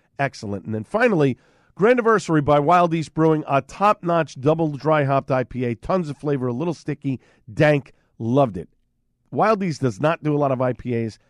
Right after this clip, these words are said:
but when they do them, they do them fantastic. They're a great brewery. Definitely go visit them in Brooklyn. I'm hoping I get out there and make a little trip out there,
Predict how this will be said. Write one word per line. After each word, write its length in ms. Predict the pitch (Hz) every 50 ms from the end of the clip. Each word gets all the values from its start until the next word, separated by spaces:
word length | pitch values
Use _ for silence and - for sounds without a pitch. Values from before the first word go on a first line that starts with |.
| _ _
but 100 | - 101
when 140 | 104 113 117
they 100 | 123 139
do 220 | 123 113 170 175
them, 240 | 135 113 104 95 90 - _ _ _ _
they 240 | - 98 110 131 139
do 220 | 131 110 131 123 113
them 300 | 113 104 98 92 85 - _ _ _ _ _ -
fantastic. 1300 | - - - - 123 110 107 101 98 98 - _ _ _ _ _ - - 87 85 82 - - - - - _ _ _ _ _ -
They're 220 | 139 143 139 120
a 60 | 95
great 220 | 90 117 110 104 -
brewery. 280 | 107 104 98 95 92
Definitely 380 | 87 127 135 127 - 127 113 104
go 80 | 104
visit 240 | 95 101 95 87 87
them 160 | 104 98 92
in 80 | 85 80
Brooklyn. 320 | 73 101 90 - 95 87
I'm 100 | 85 82
hoping 220 | 92 113 - 101 90
I 60 | 80
get 140 | 73 85 85
out 180 | 82 78 -
there 180 | 87 80 73 71 _ _ _ _ _ -
and 80 | 87 85
make 160 | 90 - 92
a 40 | 92
little 160 | 90 80 73
trip 220 | - 117 - -
out 180 | 80 73 71 _
there, 240 | 80 71 64 58